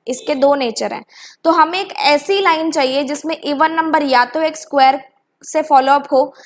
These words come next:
या फिर एक नॉन, ऑड नॉन प्राइम नंबर से फॉलो अप हो। हमारे पास इधर इवन नंबर लिखा है और इधर इवन नंबर लिखा है। Even number is followed by an odd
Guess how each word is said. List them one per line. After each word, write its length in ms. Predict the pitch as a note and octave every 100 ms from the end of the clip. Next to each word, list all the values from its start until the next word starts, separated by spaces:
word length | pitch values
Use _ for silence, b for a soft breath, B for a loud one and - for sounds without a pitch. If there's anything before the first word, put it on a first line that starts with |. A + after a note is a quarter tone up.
| B B C#4
या 180 | D#4 D#4+
फिर 220 | F4+ E4
एक 200 | F4 -
नॉन, 420 | C4+ C4 C#4 E4+ E4 -
ऑड 260 | C4 D4 D#4
नॉन 340 | C#4 C#4 D4+
प्राइम 220 | C#4 C4 C4
नंबर 280 | A#3 A#3 A3+
से 140 | B3
फॉलो 300 | A3+ A#3 A3
अप 180 | A#3+ -
हो। 100 | - _ _ _ _ _ _ _ _ _ -
हमारे 320 | C#4+ C4 C4+ C#4+
पास 240 | D#4 D#4+ C#4
इधर 240 | C4 C#4
इवन 220 | D4 D4+
नंबर 260 | D4 D4 D4
लिखा 280 | C#4+ D4 C#4
है 200 | C4+ C4
और 260 | C4+ D#4+ - b b _ -
इधर 280 | C4+ C4
इवन 200 | A#3+ A3+
नंबर 260 | A3 A3 G#3+
लिखा 220 | G3+ -
है। 80 | F3 _ _ B B B
Even 300 | E4 D#4+ G4
number 280 | G4+ F#4 F4 F#4
is 160 | F#4+
followed 380 | F#4+ D4 C#4 D4
by 80 | C#4+ D4+
an 140 | D#4+ - -
odd 440 | C4+ C#4+ D#4 E4+